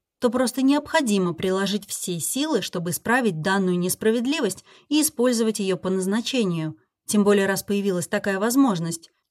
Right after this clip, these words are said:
Вдруг получится еще какого-нибудь несчастного вернуть к жизни. Вы сможете этим заняться?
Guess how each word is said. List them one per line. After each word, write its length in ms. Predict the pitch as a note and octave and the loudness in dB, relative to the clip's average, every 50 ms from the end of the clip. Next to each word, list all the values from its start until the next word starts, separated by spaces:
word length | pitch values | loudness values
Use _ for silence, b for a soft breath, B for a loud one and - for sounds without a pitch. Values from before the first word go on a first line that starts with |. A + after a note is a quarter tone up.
| _ - | _ -6
Вдруг 400 | F#3+ F#3 F#3+ A#3 D4 D#4+ D#4+ - | -4 0 2 2 2 2 2 2
получится 500 | G#3+ G3+ G3 F#3+ F#3+ - G3 F3+ - A3 | 2 2 2 2 -2 -4 -6 -4 -2 0
еще 320 | A#3 C4+ - - B3+ G3+ | 0 0 0 2 2 2
какого-нибудь 680 | - F3+ - - F3+ F3 F3 F#3 F#3 F#3 F3+ F#3+ F#3 | 0 0 -4 -2 -2 0 0 0 0 0 0 -2 -2
несчастного 600 | G3+ F#3+ F3+ - B3+ C4+ C#4 - - G3+ F#3 F3+ F3+ | -2 -2 -2 -2 -2 -2 -2 -2 -2 -2 -2 0 0
вернуть 360 | F#3+ G#3 A3 A3 A3+ A3 G#3 | 0 2 2 2 2 2 0
к 80 | G#3 A#3+ | -2 -2
жизни. 500 | B3 D4 C4 F#3+ E3 F3+ F3 E3+ D#3+ - b b b _ - | 0 2 2 2 0 0 -2 -2 -4 -8 b b b _ -2
Вы 80 | B3 | -2
сможете 480 | A#3 - D#4 F#4 F#4+ D#4 B3 - - F#3+ | 0 2 4 4 4 4 2 0 0 0
этим 220 | F3+ - G3 F#3+ | 0 0 0 0
заняться? 600 | F3 F#3 F#3 F#3 F#3 F3 E3 D#3+ - - F3 E3+ | 0 0 0 2 0 0 -2 -4 -6 -6 -8 -8